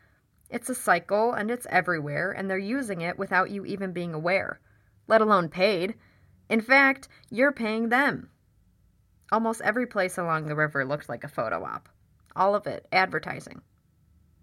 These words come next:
Found the money. As we continued to sit, we watched as one tour boat after the next floated by, less than a third full with no more than thirty passengers on each one.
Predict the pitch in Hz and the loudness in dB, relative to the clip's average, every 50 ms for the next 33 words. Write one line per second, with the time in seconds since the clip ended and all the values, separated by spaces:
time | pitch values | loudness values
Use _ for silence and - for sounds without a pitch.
0 | _ - - 175 170 170 175 170 180 190 214 240 240 220 220 - _ _ _ _ | _ -10 -6 -4 -4 -4 -4 -6 -4 -2 -2 -2 -2 -4 -6 -10 _ _ _ _
1 | _ _ _ _ _ _ _ _ _ _ _ _ _ - - 220 240 277 269 294 | _ _ _ _ _ _ _ _ _ _ _ _ _ -10 -8 -6 -4 -2 0 0
2 | 277 262 - 320 339 339 359 311 240 226 - 196 - - - - 120 151 147 - | 0 0 0 -2 -4 -4 -4 -6 -6 -6 -6 -6 -4 -2 -2 0 0 0 -2 -4
3 | _ _ _ - 196 202 185 185 196 208 - - - 202 190 180 - - 156 165 | _ _ _ -6 -4 -2 2 4 4 4 2 2 0 0 0 0 -2 -6 -2 2
4 | 175 185 190 202 196 - - 180 170 175 165 175 170 170 175 180 - - - - | 2 2 2 0 -4 -6 -4 -2 -2 0 0 0 0 0 0 0 -2 -4 -6 -6
5 | - 196 180 196 190 180 165 160 170 - - - - - - - 180 185 185 208 | -6 -8 -4 -4 -4 -2 -2 -2 -4 -6 -10 -14 -14 -12 -4 0 0 0 0 0
6 | 196 175 175 165 151 151 151 151 165 190 - _ _ _ _ - 180 175 175 - | 0 2 4 4 4 4 2 -2 -4 -6 -10 _ _ _ _ -6 -4 -4 -4 -4
7 | - 208 196 190 196 - - 196 175 180 190 226 - - - - - - 185 170 | -4 -4 -4 -4 -4 -2 2 2 4 4 2 0 -6 -14 -20 -10 -2 0 0 2
8 | 160 160 165 170 170 165 - 175 170 185 185 180 180 180 175 170 160 156 165 - | 2 0 0 -2 -4 -6 -4 -4 -4 -2 -2 0 2 2 0 0 0 -4 -6 -2
9 | - 185 175 170 170 160 - 175 160 165 165 - 180 165 151 151 147 151 165 143 | 0 0 0 0 0 -4 -6 -4 -4 -4 -6 -6 -8 -4 -2 -2 -2 -2 -2 -4
10 | 131 131 151 156 - - 170 170 165 139 139 147 | -4 -4 -6 -8 -8 -6 -2 -2 0 -2 -2 -6